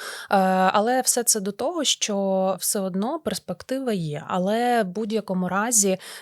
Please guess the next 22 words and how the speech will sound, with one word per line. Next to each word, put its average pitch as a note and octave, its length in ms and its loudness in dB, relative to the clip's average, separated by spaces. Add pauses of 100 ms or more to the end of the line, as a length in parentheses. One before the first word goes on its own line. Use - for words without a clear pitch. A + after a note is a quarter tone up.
тут A3 260 -2
ще - 120 0
треба G3+ 280 -2
враховувати F#3+ 640 -4
особливості F#3+ 840 -4
конкретної F3 1000 -4
ситуації, E3 1040 0
яка F#3+ 240 -4
була F3 260 -2
перевірка, F3+ 640 -4
які F3 300 -4
там D#3+ 240 -6
операції F#3 840 0
і F#3+ 120 -8
таке F#3+ 260 -4
інше. E3 400 -2
Тому F3+ 220 -4
що F3 260 -4 (360)
в G3 40 -10
деяких A#3+ 440 0
випадках, G3 760 -4 (180)
е, F3 340 -2